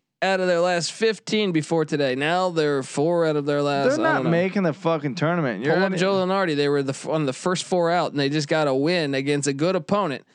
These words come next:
Speaker 1: It's because
Speaker 2: Wow.
Speaker 1: their strength of schedule. But as N C Nick was on the show Thursday night, he was saying that's bullshit that this team would be in over a good team like, uh, I don't know, S M U or something,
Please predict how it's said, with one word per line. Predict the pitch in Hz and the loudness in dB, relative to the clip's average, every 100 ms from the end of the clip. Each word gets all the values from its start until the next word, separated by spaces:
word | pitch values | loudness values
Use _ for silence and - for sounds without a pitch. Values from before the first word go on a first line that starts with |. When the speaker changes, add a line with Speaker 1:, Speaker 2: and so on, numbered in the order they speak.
| _ | _
Speaker 1:
It's | 117 113 | -6 0
because | 117 117 135 139 | 2 2 2 2
Speaker 2:
Wow. | 139 | 2
Speaker 1:
their | - | 2
strength | 185 185 190 214 | 0 0 0 0
of | 180 | -2
schedule. | - 240 214 170 | -2 0 0 0
But | 160 160 | 0 -2
as | 160 180 160 | -2 -2 0
N | 180 214 | 0 0
C | 208 | 0
Nick | 196 220 | 0 0
was | 196 180 | 0 -2
on | 196 | 0
the | 185 | -2
show | - 208 | 0 0
Thursday | 185 202 220 180 202 | 0 0 0 0 -2
night, | 180 226 220 - - _ _ _ _ | 0 0 0 -4 -18 _ _ _ _
he | 170 | 0
was | 175 165 | 2 0
saying | - 170 | 0 0
that's | 165 139 | 0 -2
bullshit | 151 165 214 202 208 180 | -2 0 2 2 0 0
that | 165 147 | -2 0
this | 175 170 | -2 -2
team | 185 170 | -2 0
would | 156 | 0
be | 156 165 | 0 2
in | 170 165 | 2 2
over | 180 277 277 185 147 180 _ _ _ _ _ _ - | 2 2 2 0 0 -2 _ _ _ _ _ _ -4
a | 175 | -4
good | 160 175 160 | 0 -2 0
team | 175 160 | 0 0
like, | 151 151 143 | 0 0 -2
uh, | 156 147 139 143 | -2 0 2 2
I | |
don't | 160 123 | 0 -2
know, | 117 | -2
S | 131 147 | 0 0
M | 143 131 | -2 0
U | 143 143 | 0 0
or | 127 | -2
something, | - 117 - 107 | -2 -4 -6 -8